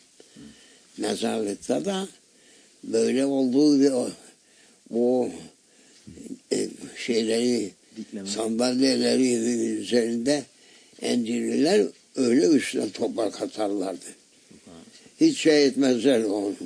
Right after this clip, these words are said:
Speaker 1: Şimdi yeni moda bizimkiler de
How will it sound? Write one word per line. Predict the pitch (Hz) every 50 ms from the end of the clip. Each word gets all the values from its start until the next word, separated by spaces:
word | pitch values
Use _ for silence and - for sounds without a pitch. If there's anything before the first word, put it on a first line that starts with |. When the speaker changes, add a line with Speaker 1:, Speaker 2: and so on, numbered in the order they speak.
| 76 - - _ _ - - _ _ _ _ _ _ _ _ _ _ _ _ - - - - - - - - - -
Speaker 1:
Şimdi | - 165 202 214 196 180 190 208 208 208 196 170 156 254 135 - - - - - - _ _ - - - - - - - - -
yeni | - 131 147 156 170 190 190
moda | 175 156 156 151 127 143 135 135 147 143 - - - - - _ _ _ _ _ _ - _ _ _ _ _
bizimkiler | 110 123 127 123 139 151 147 - - - 143 143 147 151 151 139 113
de | 95 104